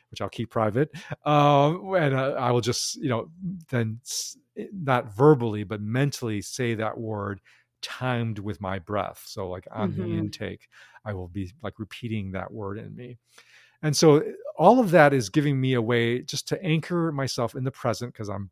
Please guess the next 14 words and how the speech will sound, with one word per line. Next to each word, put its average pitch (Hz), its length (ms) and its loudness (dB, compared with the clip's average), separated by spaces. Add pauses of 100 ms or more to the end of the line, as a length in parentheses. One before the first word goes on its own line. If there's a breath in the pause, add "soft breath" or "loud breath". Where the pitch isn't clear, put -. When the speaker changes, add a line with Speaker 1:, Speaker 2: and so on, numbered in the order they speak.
Speaker 1:
breathing. 131 540 -2
So - 140 -8
I'm 92 140 -4
being 98 180 -10
very 107 240 -4
present 120 640 -4 (320 soft breath)
to - 160 -6
my 123 180 0
breath, 107 500 -4 (440 soft breath)
being 107 180 -8
present 127 380 -6
to 123 80 -8
God 107 480 0
by 98 240 -4